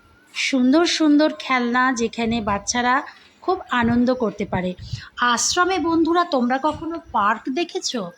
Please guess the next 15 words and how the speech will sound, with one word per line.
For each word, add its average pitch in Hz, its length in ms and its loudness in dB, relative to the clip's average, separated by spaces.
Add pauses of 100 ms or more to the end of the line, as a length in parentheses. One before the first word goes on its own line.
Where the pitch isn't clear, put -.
(380)
আমি 247 220 2
কোথাও 320 360 0
কিন্তু 302 360 0
কোনোদিনও 233 440 -2
দেখিনি। 175 540 -10 (460)
তো 254 100 0
এখানে 294 640 2
বাচ্চাদেরও 294 880 -2 (540)
এন্টারটেইন 339 500 0
করার 294 340 0
জন্য 214 320 0
মন্দির 247 480 0
কর্তৃপক্ষ, 226 680 -6 (500)
উম, 202 420 -4
সংস্থা 226 720 -2